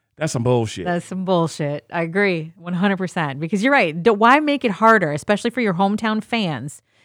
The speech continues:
Speaker 2: to watch the game? Even though they probably make it harder for you to watch game 'cause they think that that will prompt you to buy a ticket to the game and go to D C and watch the damn game. But at the same time,
Speaker 1: They know everyone
Speaker 2: they don't want a
Speaker 1: can't.
Speaker 2: big crowd in that stadium because of covid and all the stuff that you have to go through,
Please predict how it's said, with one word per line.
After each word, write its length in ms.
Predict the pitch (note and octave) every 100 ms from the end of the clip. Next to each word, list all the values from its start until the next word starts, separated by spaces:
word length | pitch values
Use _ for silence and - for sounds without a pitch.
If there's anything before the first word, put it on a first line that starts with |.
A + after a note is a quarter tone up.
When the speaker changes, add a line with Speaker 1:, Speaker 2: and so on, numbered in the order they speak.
| _
Speaker 2:
to 120 | -
watch 260 | F#3+ E3+ -
the 80 | F3
game? 320 | E3 C#3 - - _ _ _
Even 220 | - D#4 D#4+
though 100 | C4+
they 80 |
probably 380 | C4 C4 C#4 A#3+
make 220 | A3 A3+
it 80 | G3
harder 300 | D#3 B3+ B3+
for 100 | G#3+
you 100 | A3
to 60 | G3
watch 220 | F3 -
game 220 | - A#3+
'cause 120 | G3 F3+
they 100 | F3
think 300 | - A#3 -
that 220 | F#3+ F3
that 160 | F#3+ F#3+
will 220 | F3 F3 - _ _
prompt 340 | - - G3 -
you 60 | F3+
to 60 |
buy 140 | E3+ D#3
a 60 |
ticket 340 | - A3+ A3 -
to 100 | D3+
the 80 |
game 220 | D#3 D#3 D3+
and 160 | D3
go 200 | G3 F#3+
to 80 | E3
D 180 | D#3+ D#3
C 360 | - E3+ D3+ D3
and 120 | D3
watch 240 | D#3+ D3
the 80 | -
damn 120 | D3
game. 240 | D3 D3+ - _ _ _
But 140 | - E4+
at 60 |
the 60 | E4
same 240 | - D4
time, 500 | C4+ E4+ E4+ F#3+ G#3+ - _ _
Speaker 1:
They 120 | F3+
know 160 | G3+ G3+
everyone 360 | F#3+ F#3 F#3 F3
Speaker 2:
they 100 | F#4+
don't 200 | G4 F4
want 180 | F4+
a 40 | G4+
Speaker 1:
can't. 80 | -
Speaker 2:
big 200 | D#4+ B3+
crowd 320 | C4+ G#3 G3
in 80 | F#3+
that 180 | F3 F3
stadium 480 | - E3+ D#3+ F#3+
because 260 | A#3 B3+ B3+
of 40 | C4
covid 380 | D#4+ F#4 F4 G#3
and 120 | F3
all 140 | F3
the 80 | E3
stuff 280 | - E3+ -
that 100 | F3
you 100 | F3
have 140 | E3 -
to 80 |
go 200 | D#3+ D3+
through, 380 | D3 D#3 B2 -